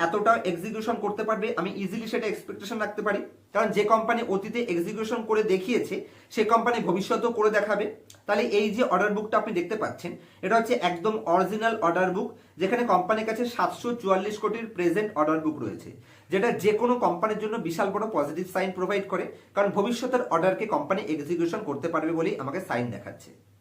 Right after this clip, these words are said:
নেক্সট পয়েন্টে যদি আমি কোম্পানির overall বিজনেস ওভারভিউ দেখি, তাহলে কোম্পানির কোর বিজনেস মডেল যদি আমি আসি, সেটা হচ্ছে কোম্পানি ক্রেন বিজনেস থেকে actually ম্যাক্সিমাম এক্সপোজার রাখে, যেখানে কোম্পানির যদি আমি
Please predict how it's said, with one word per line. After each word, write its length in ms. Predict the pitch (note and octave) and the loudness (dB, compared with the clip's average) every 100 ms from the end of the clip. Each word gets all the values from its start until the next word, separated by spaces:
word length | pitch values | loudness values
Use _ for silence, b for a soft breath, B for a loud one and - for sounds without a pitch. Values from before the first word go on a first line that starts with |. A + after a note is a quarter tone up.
| G3 | 0
নেক্সট 220 | A#3 A#3 | 0 6
পয়েন্টে 260 | B3 A#3+ B3 A3+ | 8 8 8 4
যদি 100 | A3+ | 2
আমি 80 | A#3+ A3+ | 4 4
কোম্পানির 420 | F#3+ A3 A3 A#3+ F#3+ | 4 4 2 2 2
overall 300 | F#3+ A3+ A#3 D#3+ | 4 4 2 0
বিজনেস 320 | F#3+ E3+ A#3+ - F#3 | -2 0 0 0 2
ওভারভিউ 380 | F#3 G#3+ A#3 A#3+ D3 | 4 4 4 4 2
দেখি, 200 | - - B B - | 0 -6 B B -2
তাহলে 180 | G#3 A3+ | 2 4
কোম্পানির 400 | G3 G3 A#3+ B3 A3+ - | 4 4 4 4 0 4
কোর 180 | A3+ B3 F#3+ | 6 6 4
বিজনেস 300 | F#3+ A3+ A3+ A3 | -2 -4 -2 -2
মডেল 180 | A3+ F#3 | -2 -2
যদি 120 | F#3 G#3+ | 0 0
আমি 100 | G#3+ E3 | 2 -2
আসি, 140 | - - B B - | -2 -6 B B -2
সেটা 140 | G#3 | 0
হচ্ছে 160 | A3+ B3 A3+ | 2 2 2
কোম্পানি 280 | G3 A#3 A#3+ A#3+ | 2 2 2 2
ক্রেন 220 | G3+ G#3+ G#3+ | 2 2 2
বিজনেস 240 | G3 G3 A3 B3 | 0 -2 -4 -4
থেকে 140 | A#3+ - D#3+ | -4 -4 -6
actually 300 | - G3 G3 | -8 -6 -2
ম্যাক্সিমাম 440 | E3+ D#3 - A3 A3+ - | 0 -2 -2 -2 -2 -4
এক্সপোজার 440 | E3+ - G3+ A3+ G#3+ | -6 -2 0 0 2
রাখে, 220 | G3 - B3 B B B D#3+ | 0 -2 -8 B B B 0
যেখানে 240 | G#3 A#3+ A#3+ | 2 4 4
কোম্পানির 400 | G3+ G3 A#3 A#3+ G3+ | 2 4 4 4 2
যদি 100 | A3 | 0
আমি 100 | A#3 | 0